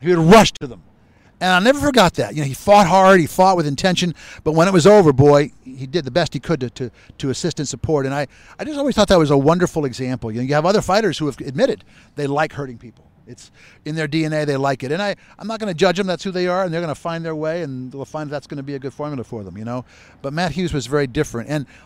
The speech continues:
Mike Tyson, who I have to believe, if you, maybe the most ferocious fighter ever, you know, has come to a place now in his life where he said this wonderful f-, quote. He says, "You either walk this life with humility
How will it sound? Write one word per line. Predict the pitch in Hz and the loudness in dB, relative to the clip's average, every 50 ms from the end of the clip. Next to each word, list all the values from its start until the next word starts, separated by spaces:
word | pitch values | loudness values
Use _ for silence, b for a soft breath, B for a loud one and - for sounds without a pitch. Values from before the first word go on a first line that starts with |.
| b _ | b _
Mike | 139 156 185 226 214 | -6 -4 -4 -4 -4
Tyson, | - - 208 214 208 - - 104 85 90 92 | -4 -2 -2 0 0 -2 -4 -8 -14 -10 -6
who | 143 170 | -4 -2
I | 170 160 | -2 -2
have | 160 208 247 - | -4 -6 -8 -10
to | - 160 | -8 -6
believe, | 143 147 151 156 135 113 98 85 110 | -4 -4 -4 -4 -4 -6 -8 -12 -16
if | 113 - | -16 -16
you, | 139 131 139 156 151 _ b b b b b b _ - | -16 -16 -16 -18 -20 _ b b b b b b _ -12
maybe | 156 147 156 180 208 233 233 220 208 | -8 -6 -2 -2 0 0 -2 -2 -2
the | 190 185 | 0 2
most | 175 170 - - | 2 2 0 0
ferocious | - 165 156 156 151 - - 127 | 0 0 2 2 0 -2 -6 -10
fighter | - - 147 143 139 139 131 127 - _ _ _ _ - | -10 -10 -10 -10 -10 -12 -14 -16 -18 _ _ _ _ -4
ever, | 156 147 113 104 - _ _ - _ b b b b b b b b b b b | -4 -4 -4 -6 -12 _ _ -20 _ b b b b b b b b b b b
you | - 147 147 | -10 -6 -4
know, | 147 139 | -2 -2
has | 143 135 - | -2 -2 -2
come | - 185 196 | -2 -2 0
to | 196 190 | 0 0
a | 160 | 0
place | - 175 160 143 - | 0 -2 -4 -4 -4
now | 156 147 143 143 | -4 -4 -2 -2
in | 143 | -2
his | 135 120 107 | -4 -6 -6
life | 135 135 135 135 131 - | -6 -6 -6 -6 -6 -8
where | 123 113 | -10 -10
he | 123 | -10
said | 113 - - 139 123 | -8 -8 -8 -8 -8
this | 123 113 - | -8 -10 -10
wonderful | 120 117 127 135 139 135 - - 127 110 107 b b b b b b b | -8 -8 -8 -6 -8 -10 -10 -10 -12 -12 -12 b b b b b b b
f-, | _ - - | _ -20 -8
quote. | - 147 143 135 131 | -4 -2 -2 -2 -2
He | 131 | -4
says, | 117 - 143 123 107 | -6 -6 -6 -6 -4
"You | 139 151 151 | -2 0 0
either | 147 139 139 | 0 0 -2
walk | 131 127 135 139 131 - | -2 -2 -2 -2 -4 -6
this | 147 131 - - | -10 -12 -8 -8
life | 139 131 117 - | -8 -8 -8 -10
with | 123 - | -14 -12
humility | - 139 123 120 131 135 131 131 123 117 107 | -10 -10 -8 -6 -4 -4 -4 -4 -4 -6 -8